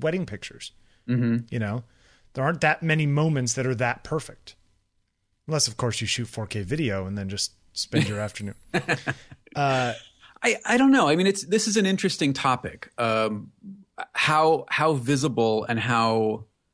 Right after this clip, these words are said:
Speaker 2: how open do you make yourself to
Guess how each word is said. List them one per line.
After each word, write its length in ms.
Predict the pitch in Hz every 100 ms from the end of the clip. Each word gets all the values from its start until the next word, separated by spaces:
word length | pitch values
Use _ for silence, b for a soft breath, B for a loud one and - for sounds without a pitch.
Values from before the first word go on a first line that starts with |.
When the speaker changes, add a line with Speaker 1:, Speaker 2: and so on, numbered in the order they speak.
| _ _ _ _ _ _ _ _ _ _ -
Speaker 2:
how 240 | 139 135
open 540 | 131 131 123 95 98 107
do 100 | 123
you 120 | 110 110
make 260 | 107 104
yourself 640 | 107 - 107 92 - - - _ _ _ _ _ _
to 680 | - - 110 101 101 101 95